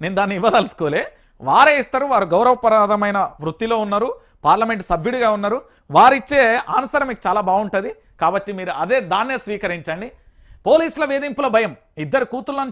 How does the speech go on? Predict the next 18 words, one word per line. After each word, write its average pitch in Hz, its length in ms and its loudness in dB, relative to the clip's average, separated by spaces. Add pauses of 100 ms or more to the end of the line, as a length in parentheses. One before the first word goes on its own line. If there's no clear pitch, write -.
చంపి 247 180 -8
మహిళ 208 280 -2
ఆత్మహత్య, 208 520 -2
ఓ 165 180 -6
కేసు 220 300 -4
విషయంలో 254 360 -10
భర్తను 208 340 -6
పట్టుకెళ్లిన 220 480 -8
పోలీసులు, 180 420 -8
ఆందోళన 202 520 -4
అవమాన 226 380 -2
భారంతో 208 600 -2 (320)
భార్య 190 240 0
ఆఘాతం. 185 600 0
ఖమ్మం 214 220 -6
జిల్లా 269 240 -4
మధుర 254 220 -2
మండలం 262 500 -6